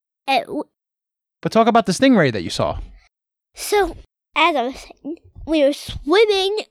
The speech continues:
Speaker 1: in the ocean. It felt like bath water. While we were swimming, we saw a stingray, and I thought it was a person. But then, it wasn't. And once we got on the beach, I,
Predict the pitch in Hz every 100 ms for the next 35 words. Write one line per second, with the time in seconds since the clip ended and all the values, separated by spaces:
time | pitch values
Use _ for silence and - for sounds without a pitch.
0 | _ 226 311 320 - 247 - - - 247
1 | 170 - _ - - 233 269 - 220 -
2 | _ - - - 190 320 _ _ _ 285
3 | 339 415 427 - 349 262 311 - _ 330
4 | 311 285 285 - 427 339 277 208 302 -
5 | _ 302 302 311 277 302 320 - 233 240
6 | 269 339 277 - 233 - - - _ 392
7 | 466 415 370 427 _ _ - - 151 143
8 | 220 320 - _ _ - 294 269 262 269
9 | 254 330 302 - 339 320 - 254 233 269
10 | - 403 392 349 330 -